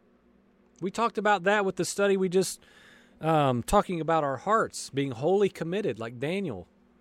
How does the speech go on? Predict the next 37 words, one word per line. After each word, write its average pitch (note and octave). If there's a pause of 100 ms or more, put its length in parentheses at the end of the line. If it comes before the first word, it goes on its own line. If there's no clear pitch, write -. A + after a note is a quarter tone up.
(1400)
Wholly A3+
committed. B2+
I'm F3+
not, C4 (300)
I'm A#3
not C#4+
gonna B3
be A3+
defiled. G2
We've D3+
talked -
about F2
that -
recently. - (3000)
Is C3
it -
possible? D#3
Now, B2
this F#3+
one's G#3
a F#3
stretch E3+
for D#3
many, C#3+
so D3+
I'm D3
gonna C3+
take C3+
a C3
drink B2
and A#2
make A2+
sure B2
I G#2+
say G#2+
it G2+
correctly. F2+